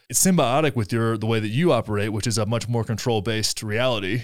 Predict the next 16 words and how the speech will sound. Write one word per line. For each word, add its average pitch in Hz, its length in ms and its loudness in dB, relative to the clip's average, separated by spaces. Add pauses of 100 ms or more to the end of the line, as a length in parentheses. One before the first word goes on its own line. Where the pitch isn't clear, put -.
(160)
And 127 100 -2
it 127 120 -2
works 139 240 2
well 123 180 2
in 117 60 2
our 110 100 2
relationship. 110 640 0
But 107 240 -8
sometimes 131 540 2
when 117 100 0
you 120 60 -2
add 113 240 0
in, 110 200 0
like, 107 120 -2
another 107 240 -2
variable, 101 840 -2